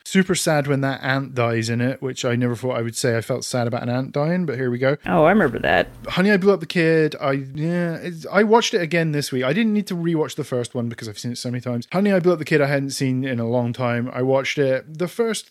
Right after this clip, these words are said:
Speaker 1: thirty minutes are a lot of fun.
Speaker 2: Mm-hmm.
Speaker 1: And then it's just a kid standing around in the Nevada desert for, like, an hour. Not so much fun. I had no idea that this movie, Honey, We Shrunk Ourselves,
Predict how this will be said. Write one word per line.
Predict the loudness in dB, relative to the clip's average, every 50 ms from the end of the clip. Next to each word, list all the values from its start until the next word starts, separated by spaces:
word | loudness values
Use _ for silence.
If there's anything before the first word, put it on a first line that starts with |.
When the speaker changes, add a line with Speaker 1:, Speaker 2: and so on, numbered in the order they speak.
| _ _
Speaker 1:
thirty | -10 -2 2 4 4 4 2 0
minutes | -2 0 0 -2 -2 -2
are | -2 -2 -2
a | -2
lot | -2 -2 0 -2 -2 -2
of | -6
fun. | -10 -4 0 0 2 2 0 -2 -4 _ -2 2
Speaker 2:
Mm-hmm. | 2 4 4 4 4 2 0 -2 -2
Speaker 1:
And | 0 2 2
then | 2 2 0
it's | -2 -4 -4
just | -4 -4 -4 -4
a |
kid | -6 -4 -2 0 0 0 0 -2 -4
standing | -6 -4 0 0 0 0 0 -2 -2
around | -2 -2 -2 -2 -2 -2 -2 -4
in | -4 -6 -6
the | -4 -4
Nevada | -2 -2 0 0 0 0 0 -2
desert | 0 0 0 0 0 -2 -4 -4 -4
for, | -6
like, | -6 -4 -4
an | -4 -6
hour. | -4 -4 -4 -4 -4 -6 -6 -8 -10 -16 _ -10
Not | -8 -6 -4 -4 -4 -4 -6 -8
so | -8 -8
much | -8 -10 -10 -12 -12
fun. | -10 -6 -4 -4 -4 -4 -8 -12 _ 0
I | 4 6 6 6
had | 6 6 6 4 4 4
no | 2 2 4 6 6 6 6 6 4 2 2
idea | 2 2 2 2 0 0 -2 0 0 2 2 0 0 -2
that | -4 -4 -4 -6 -6 -6 -4 2
this | 4 4 4 4 0
movie, | 0 2 2 0 0 0 -2 -2 -2
Honey, | -4 -2 0 0 2 2 2 0
We | 0 0
Shrunk | -2 -4 -4 -4 -4
Ourselves, | -6 -6 -2 -2 -2 -2 -2 -4 -6 -8 -12 -12